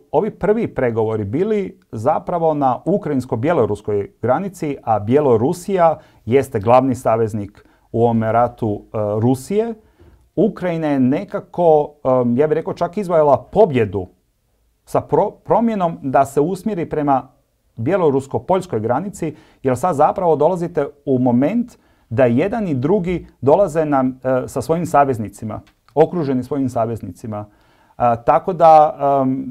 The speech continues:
mislim da je to, znači, uglavnom usmjereno prema volji, molbi, želji samih Ukrajinaca, naravno uz otvorenu potporu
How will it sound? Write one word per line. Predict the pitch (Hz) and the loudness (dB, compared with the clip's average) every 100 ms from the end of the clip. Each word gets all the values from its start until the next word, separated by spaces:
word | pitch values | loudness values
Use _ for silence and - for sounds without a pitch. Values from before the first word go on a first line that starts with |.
| 135 131 | -12 -6
mislim | 139 160 165 | -6 -6 -4
da | 147 | -2
je | 127 | 0
to, | 165 143 | 0 0
znači, | 151 160 147 135 127 _ _ _ _ | -2 -4 -4 -4 -6 _ _ _ _
uglavnom | 135 120 143 165 175 160 - _ _ _ - | -4 2 4 4 0 -4 -8 _ _ _ -2
usmjereno | 170 170 214 190 165 | -2 -2 -6 -4 -4
prema | 160 147 139 131 127 - - | -4 -4 0 0 -2 -8 -8
volji, | 107 156 202 196 190 180 - - | 2 4 4 0 -4 -4 -14 -4
molbi, | 120 147 180 165 185 156 | 2 2 2 -2 -6 -6
želji | 113 135 156 151 | -2 0 0 -2
samih | 147 131 120 | -6 -4 -4
Ukrajinaca, | 123 - 131 214 233 - 185 | -6 -6 -6 -4 -4 -2 -4
naravno | 120 127 139 170 196 202 190 - _ - | 0 4 4 4 2 0 -2 -16 _ -4
uz | 135 | 2
otvorenu | 135 135 170 151 143 | 2 2 -2 0 -2
potporu | 135 135 - 139 135 | -2 -4 -2 0 0